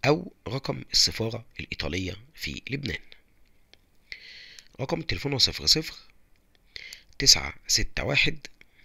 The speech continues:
خمسة تسعة خمسة أربعة تسعة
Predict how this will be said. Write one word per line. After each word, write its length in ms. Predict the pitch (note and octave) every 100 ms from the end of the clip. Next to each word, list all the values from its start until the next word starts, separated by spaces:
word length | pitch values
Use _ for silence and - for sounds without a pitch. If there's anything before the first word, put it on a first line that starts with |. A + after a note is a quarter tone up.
| - - - - _ - - - _ - - - - - - - -
خمسة 420 | B2+ A#2+ - - - - -
تسعة 320 | - - -
خمسة 420 | - D#3 - C#3+ - - - - - - - _ _ _ - - - - - - - - - - - _ -
أربعة 300 | F#2 D2+ C#2
تسعة 440 | D3+ - C#3 C#3+